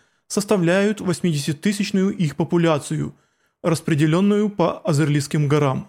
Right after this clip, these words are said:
Если кто-то пожелает знать, силен ли народ кваготов, ответом будет "нет, не силен". Пусть каждый клан и насчитывает десять тысяч членов, у кваготов почти нет технологии,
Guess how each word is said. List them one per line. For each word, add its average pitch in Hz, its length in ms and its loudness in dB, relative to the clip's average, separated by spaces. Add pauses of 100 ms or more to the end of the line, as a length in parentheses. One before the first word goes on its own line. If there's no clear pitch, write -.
(400)
Если 233 220 2
кто-то 196 260 2
пожелает 160 480 2
знать, 185 540 -2
силен 226 440 0
ли 147 100 2
народ 143 280 2
кваготов, 156 600 0 (680)
ответом 226 540 0
будет 202 320 2
"нет, 220 500 0 (220)
не 240 300 2
силен". 165 580 0 (500)
Пусть 151 200 -2
каждый 147 360 2
клан 156 300 0
и 180 80 -2
насчитывает 160 600 0
десять 139 280 -2
тысяч 156 260 -2
членов, 143 480 0 (600)
у 262 120 0
кваготов 240 540 0
почти 226 240 0
нет 220 240 2
технологии, 139 720 0